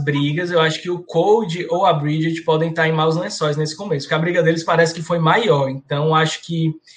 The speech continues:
E o Cold tem aquela cara de que é muito dispensável no começo, sabe? Ele não é muito bom em provas, <laughs> então eu acho que sem a Gwen do lado dele, eu acho que vão querer,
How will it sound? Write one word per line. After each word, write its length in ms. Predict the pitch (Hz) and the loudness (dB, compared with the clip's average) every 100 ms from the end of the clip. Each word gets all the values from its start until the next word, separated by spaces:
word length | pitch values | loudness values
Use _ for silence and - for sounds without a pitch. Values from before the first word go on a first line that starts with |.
| - - - | -20 -20 -4
E 100 | 220 | -2
o 140 | 269 | -2
Cold 480 | - 180 202 185 160 | 0 2 4 4 2
tem 120 | 180 | 2
aquela 340 | 180 180 175 175 | 2 4 4 4
cara 240 | 170 165 | 4 4
de 440 | 160 147 160 160 - | 2 0 0 -2 -8
que 440 | 165 160 156 156 - | -4 0 2 2 0
é 100 | 175 | -2
muito 340 | 175 202 240 | 0 -2 -4
dispensável 720 | 202 208 208 196 - 156 147 | -6 -8 -8 -6 0 0 0
no 100 | 147 | -2
começo, 400 | 147 160 139 135 | 0 0 0 -2
sabe? 220 | - 165 175 | -2 0 0
Ele 60 | |
não 80 | 202 | -2
é 40 | |
muito 240 | 196 170 151 | -4 0 2
bom 100 | 160 | 4
em 140 | 151 | 2
provas, 720 | 151 156 170 165 156 147 147 160 | 2 4 6 6 4 0 -2 -4
<laughs> 0 | |
então 460 | 156 165 165 165 - - - | -4 -2 0 -2 -6 -20 -2
eu 140 | 165 175 | 2 4
acho 300 | 175 - 214 | 4 -2 -4
que 180 | - | -4
sem 280 | 165 - 240 | 2 6 6
a 60 | 247 - | 6 2
Gwen 320 | 165 202 220 | -2 0 0
do 100 | 196 | 0
lado 300 | 185 175 170 | 0 0 0
dele, 400 | 160 175 190 190 | -4 -4 -4 -4
eu 60 | 185 | -2
acho 200 | 180 - | -2 -2
que 60 | 170 | -6
vão 160 | 170 | -6
querer, 580 | 170 180 165 170 175 | -6 -4 -2 -2 -4